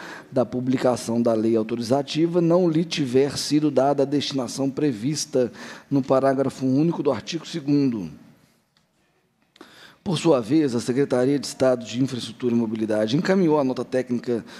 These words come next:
número cento e setenta e sete de vinte e três do Departamento de Estrada e Rodagem do Estado de Minas Gerais, em que se,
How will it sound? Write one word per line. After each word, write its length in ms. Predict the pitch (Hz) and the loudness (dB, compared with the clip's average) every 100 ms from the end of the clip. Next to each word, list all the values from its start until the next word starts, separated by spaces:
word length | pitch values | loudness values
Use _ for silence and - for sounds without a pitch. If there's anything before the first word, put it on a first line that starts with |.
| - | -8
número 440 | 127 143 135 127 104 | 0 2 2 0 -2
cento 300 | - 175 175 | -2 0 0
e 20 | |
setenta 260 | 147 135 127 | 0 0 0
e 60 | |
sete 280 | - 127 117 | 0 0 -2
de 120 | 123 | -2
vinte 220 | 117 127 | 0 0
e 20 | - | -2
três 260 | 156 165 | 0 0
do 60 | 202 | 0
Departamento 560 | 220 185 170 165 156 | 0 0 0 2 2
de 60 | 147 | -2
Estrada 300 | - 139 139 | 0 2 2
e 60 | 123 | 0
Rodagem 420 | 135 123 123 120 | 0 2 2 0
do 60 | |
Estado 260 | 117 117 113 | -4 -4 -4
de 120 | 110 | -2
Minas 160 | 123 135 | 0 2
Gerais, 260 | 156 165 | 2 2
em 80 | 190 | 0
que 100 | 202 | -4
se, 320 | - 202 180 | -6 -6 -6